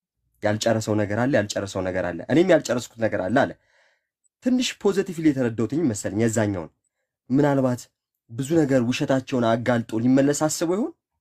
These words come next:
ምክንያቱም «መሄድ አልፈልግም» አላለም። በቃል በቃል «እኔ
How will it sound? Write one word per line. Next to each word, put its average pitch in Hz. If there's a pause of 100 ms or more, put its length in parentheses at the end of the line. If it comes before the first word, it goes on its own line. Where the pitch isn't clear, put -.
(220)
ምክንያቱም 160 (120)
«መሄድ 147
አልፈልግም» 156
አላለም። 110 (1080)
በቃል 131
በቃል 180 (140)
«እኔ 123